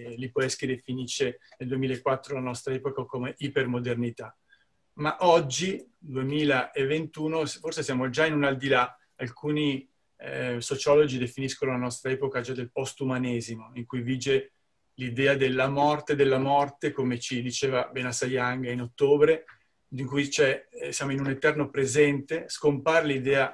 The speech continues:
di futuro e in quest'epoca le nuove tecnologie privano il reale della sua consistenza, sostituendolo con una realtà virtuale di internet, dei social media, di Second Life e così via. Tutto questo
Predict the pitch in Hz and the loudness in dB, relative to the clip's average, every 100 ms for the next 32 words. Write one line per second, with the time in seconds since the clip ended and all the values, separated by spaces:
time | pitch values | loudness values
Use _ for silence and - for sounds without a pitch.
0 | - 135 127 160 160 147 143 160 - _ | -8 -10 -6 -6 -6 -2 2 2 0 _
1 | _ _ _ _ _ _ 160 147 156 - | _ _ _ _ _ _ -2 -2 -2 -2
2 | 160 160 151 135 135 147 143 143 147 156 | -2 -2 0 2 4 2 0 -2 -4 -4
3 | 160 151 160 156 _ _ _ 170 185 190 | -2 -2 -2 -4 _ _ _ -2 2 2
4 | 190 190 143 135 143 143 156 135 131 - | 0 -2 -2 2 4 4 4 2 0 0
5 | 135 185 190 180 - 156 147 147 165 160 | -2 -2 -4 -6 -2 0 0 -2 -6 -8
6 | - - _ - - 156 175 151 147 151 | -14 -20 _ -10 -8 -6 0 2 4 2
7 | - 135 139 - 139 131 127 151 139 135 | 2 -2 -2 -4 -2 0 0 0 2 0
8 | 135 151 139 139 117 131 151 156 156 147 | -2 0 2 2 -2 -4 -4 -4 -4 -4
9 | 147 117 131 - 120 131 147 147 147 123 | -6 -6 -8 -6 -4 -2 -2 -2 -4 -4
10 | - 127 127 120 123 127 135 127 - 123 | -6 -6 -4 -4 -2 -2 -2 -6 -14 -14
11 | - 127 113 101 107 - _ _ _ _ | -10 -10 -10 -14 -18 -20 _ _ _ _
12 | _ _ - - 143 170 - 175 175 - | _ _ -20 -16 -8 -8 0 0 0 0
13 | 165 - | 0 0